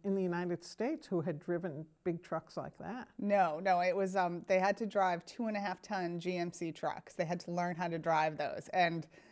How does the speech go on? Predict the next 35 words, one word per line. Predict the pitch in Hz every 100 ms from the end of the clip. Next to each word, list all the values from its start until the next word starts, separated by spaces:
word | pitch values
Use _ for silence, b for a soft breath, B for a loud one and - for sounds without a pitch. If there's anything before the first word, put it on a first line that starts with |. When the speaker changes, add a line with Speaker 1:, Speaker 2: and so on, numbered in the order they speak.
| B B
Speaker 2:
it | - 185
was | 196 190 185 185 - - b b b _
terrifying | - 240 220 285 330 285 311
for | 330 320
a |
lot | 320 320
of |
them | 330 285 202
learning | 202 196 214
how | 220
to | 190
do | 185 233
it, |
but | 240
once | 185 196 196
they | - 185
did, | 165 185 202
it |
was | 180
such | 175 190 170
a |
point | 185 - 175
of | 165
pride. | - 156 - -
They, | 190 190
like, | 180
loved | 185 185 180 170 175
driving | 175 160 151 156
the | 156
trucks | - 156 151 -
and, | 156 143 -
and | 175
talked | 180 180 -
about | 180 170 165
it, | 156 -